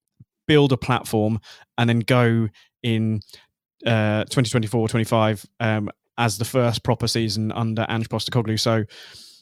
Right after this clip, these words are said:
yeah, we are, we are much further along. I, I thought we would not necessarily struggle, but it would take us a while to get going, just because that's how it's been. Wherever Postecoglou's gone before, it takes a while for his methods to get across to the players. But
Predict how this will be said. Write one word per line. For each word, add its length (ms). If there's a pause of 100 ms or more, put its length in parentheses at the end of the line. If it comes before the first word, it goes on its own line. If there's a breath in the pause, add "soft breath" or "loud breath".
(200 loud breath)
yeah, 200
we 200
are, 100
we 160
are 140
much 460
further 260
along. 220
I, 200
I 160
thought 300
we 140
would 220 (200)
not 180
necessarily 380
struggle, 520
but 240 (1200 soft breath)
it 40
would 140
take 160
us 60
a 60
while 280
to 100
get 160
going, 200
just 220
because 240
that's 240
how 220
it's 120
been. 420 (100)
Wherever 420
Postecoglou's 680
gone 180
before, 300
it 80
takes 300
a 40
while 260
for 140
his 160
methods 360
to 60
get 140
across 300
to 80
the 80
players. 340
But 220